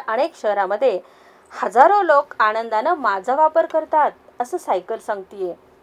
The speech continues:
फ्रान्स म्हणजे युरोप खंडातील एक देश आणि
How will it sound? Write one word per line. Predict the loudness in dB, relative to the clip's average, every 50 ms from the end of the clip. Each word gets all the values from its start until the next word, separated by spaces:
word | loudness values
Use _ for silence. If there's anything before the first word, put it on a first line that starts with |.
| _ _ _ _ _ _ _ _ _ _ _ _ _ _ _ _ _ _ _ _ 0
फ्रान्स | 4 6 6 6 4 0 -8 -20 -20 -20 -20 -12 -10
म्हणजे | -8 -6 -6 -6 -6 -4
युरोप | 0 2 4 4 2 2 -2 -20 _ _ _ _ _ _ _ _ _ _ _ _ _ _ _ _ _ _ _ -8
खंडातील | -6 -4 -2 0 0 0 0 0 -4 -4 -4 -2
एक | -4 -4 -4 -4 -6
देश | -8 -6 -6 -8 -10 -14 -20 -20 -20 -20 _ _ -16 -10 -6
आणि | -6 -6 -6 -6